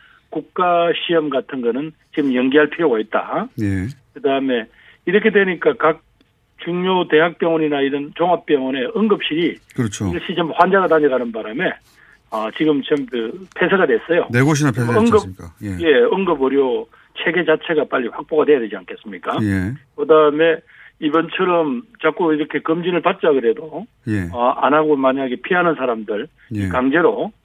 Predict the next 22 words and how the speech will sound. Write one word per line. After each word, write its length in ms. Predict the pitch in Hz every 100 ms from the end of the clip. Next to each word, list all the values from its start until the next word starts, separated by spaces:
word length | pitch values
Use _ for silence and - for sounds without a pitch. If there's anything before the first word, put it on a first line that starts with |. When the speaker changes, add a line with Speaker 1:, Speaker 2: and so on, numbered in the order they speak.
| _ -
Speaker 1:
명령권이 580 | 131 139 139 139 127 165
있어야 160 | 131
되겠다. 480 | 110 98 - 123 -
Speaker 2:
아, 120 | 95 92
그거 260 | 120 151
정말 380 | 151 151 156 143
Speaker 1:
그리고 200 | 151 156
Speaker 2:
큰일입니다. 340 | 180 151 117 107
한 120 | 135
삼백 340 | 165 226 220
여 100 | 202
명이 460 | 180 170 151 143 135
Speaker 1:
예. 40 |
Speaker 2:
아직도 320 | 117 139 135
연락이 260 | 135 127 131
안 100 | 107
된다면서요. 580 | 110 101 87 80 80 69 _ _ _ _
Speaker 1:
네네. 420 | 151 147 117 98 -
그렇고 460 | 147 143 - 165
이제 100 | 135
마지막에는, 880 | 117 117 123 131 139 135 113 147 165
Speaker 2:
예. 240 | 107 92